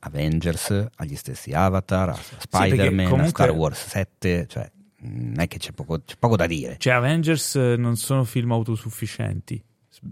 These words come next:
Speaker 2: s-, bellissimi film di intrattenimento, ma non sono autosufficienti. Titanic si regge su se stesso, è un film perfetto, è un capolavoro di filmmaking,
Speaker 1: Non è ancora
Speaker 2: è un
Speaker 1: invecchiato un, una lira, eppure stiamo parlando di un film che ormai ha ventisei anni.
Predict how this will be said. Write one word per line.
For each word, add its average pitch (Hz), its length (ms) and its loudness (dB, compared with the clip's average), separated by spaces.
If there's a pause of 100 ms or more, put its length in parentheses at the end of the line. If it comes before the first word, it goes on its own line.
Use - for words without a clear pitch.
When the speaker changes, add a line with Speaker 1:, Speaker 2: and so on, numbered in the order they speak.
(160)
Speaker 2:
s-, 120 100 -10
bellissimi 117 560 2
film 117 180 -2
di 113 80 0
intrattenimento, 117 720 0
ma 110 100 0
non 107 380 0
sono 107 220 -4
autosufficienti. 101 680 -4
Titanic 139 400 0
si - 140 -2
regge 107 260 0
su 104 120 -4
se 107 160 -4
stesso, 151 300 -2
è - 20 0
un 104 80 -4
film 107 180 -4
perfetto, 120 800 -4 (320)
è - 60 -8
un 107 100 0
capolavoro 104 560 0
di 107 100 0
filmmaking, 113 460 2
Speaker 1:
Non 95 160 4
è 92 60 4
ancora 101 240 4
Speaker 2:
è 98 60 2
un 98 40 4
Speaker 1:
invecchiato 95 560 2
un, 92 340 2 (300)
una 101 240 4
lira, 107 540 6
eppure 143 320 0
stiamo 82 200 0
parlando 82 320 0
di 82 60 0
un 80 80 -2
film 143 160 0
che - 100 -2
ormai 98 240 2
ha 80 100 0
ventisei 92 720 -2
anni. 78 440 -4